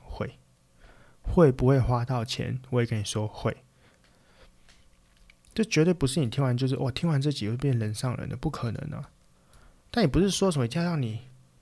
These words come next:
一定要让你非常，怎么就花很多钱整形，我没有啊，刚刚说整形你不要嘛，对不对？但是还是必须一定程度的去付出一些金钱，或者是你要买一些新的衣服啊什么的才有办法。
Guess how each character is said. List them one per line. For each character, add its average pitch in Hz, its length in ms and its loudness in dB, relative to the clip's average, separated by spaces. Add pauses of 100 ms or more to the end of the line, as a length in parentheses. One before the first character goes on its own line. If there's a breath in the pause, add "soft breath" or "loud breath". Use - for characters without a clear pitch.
(380)
一 147 120 0
定 170 140 4
要 180 100 4
让 180 140 4
你 131 100 4
非 151 240 2
常， 120 280 -2
怎 - 180 -4
么 127 80 0
就 160 100 2
花 160 220 -2
很 127 180 2
多 139 140 4
钱 127 160 0
整 127 200 -2
形， 131 120 0
我 131 60 4
没 131 100 4
有 147 80 4
啊， 123 100 0
刚 139 160 -4
刚 156 120 0
说 156 120 2
整 117 180 0
形 113 160 -4
你 110 40 -4
不 113 120 -6
要 113 180 0
嘛， 135 220 -10
对 117 80 -6
不 - 60 -8
对？ - 140 -8 (400 loud breath)
但 180 140 0
是 190 80 2
还 135 320 2
是 151 140 -6
必 180 200 0
须 160 180 -2
一 127 180 -4 (120)
定 156 180 2
程 120 300 -2
度 131 140 0
的 113 60 -2
去 123 120 -4
付 135 280 -2
出 117 360 -6 (600)
一 135 80 -4
些 127 180 0
金 117 260 -4
钱， - 160 -8 (100)
或 123 120 -2
者 113 120 -2
是 117 180 -4
你 117 80 -2
要 131 80 -2
买 117 160 -2
一 - 20 0
些 123 260 -2 (320 loud breath)
新 - 160 0
的 135 80 2
衣 127 120 0
服 127 200 -6
啊 - 140 -6
什 - 140 -10
么 - 100 -12
的 - 180 -12
才 - 160 -6
有 - 60 -8
办 101 180 -6
法。 - 220 -16